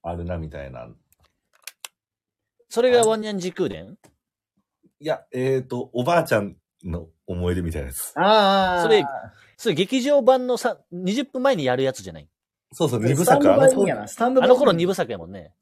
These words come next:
Speaker 1: 当時二部作やった。
Speaker 2: うんうんうんうん。
Speaker 1: なんかあの、とっとこハム太郎入ってる時もあったよな。
Speaker 3: あったあった、差し込みでな。
Speaker 2: あったな。
Speaker 1: 差し込みあったよな。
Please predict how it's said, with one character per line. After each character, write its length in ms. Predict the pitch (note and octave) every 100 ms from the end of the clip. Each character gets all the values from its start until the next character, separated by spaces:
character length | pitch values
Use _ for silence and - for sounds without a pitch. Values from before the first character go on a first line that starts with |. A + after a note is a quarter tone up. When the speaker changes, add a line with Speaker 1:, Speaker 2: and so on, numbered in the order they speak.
| _ _
Speaker 1:
当 140 | G3
時 100 | C3+
二 100 | G2+
部 100 | G#2
作 200 | G#2+ F2
や 60 | D2
っ 40 |
た。 140 | - - -
Speaker 2:
う 60 |
ん 40 | G#2
う 20 |
ん 20 |
う 40 | F2+
ん 80 |
う 560 | F2+ - E2 D2+ D#2+ D#2+ _ _ _ _ _ _ _ _ _ _ _ -
ん。 20 |
Speaker 1:
な 80 | C#3+
ん 20 |
か 100 | C#3
あ 60 | A2+
の、 100 | G#2+
と 120 | F3+
っ 60 |
と 100 | G#3
こ 80 | A3+
ハ 100 | G#3
ム 60 | A3
太 160 | G3
郎 260 | B2+ F#2 E2+
入 160 | F#2 G#2+
っ 40 |
て 100 | A#2+
る 80 | B2
時 160 | B2
も 80 | G2
あ 20 |
っ 80 | E2+
た 60 | F2+
よ 100 | D2+
な。 240 | C2 B1 _ _
Speaker 3:
あ 120 | C#3+ E3+
っ 100 | -
た 160 | G3
あ 60 | F#3
っ 40 |
た、 80 | F#3
差 140 | D#3+ F3+
し 80 | -
込 60 |
み 80 | F#3+
で 80 | F#3
な。 60 |
Speaker 2:
あ 20 | F#3+
っ 20 |
た 60 |
な。 380 | D3 D3 D3 C#3+ _ _ _ _ _
Speaker 1:
差 160 | _ D3+
し 100 | -
込 120 | F#3+
み 40 | F3
あ 40 |
っ 60 | E3
た 60 | F#3
よ 100 | G#2+
な。 260 | E2+ C#2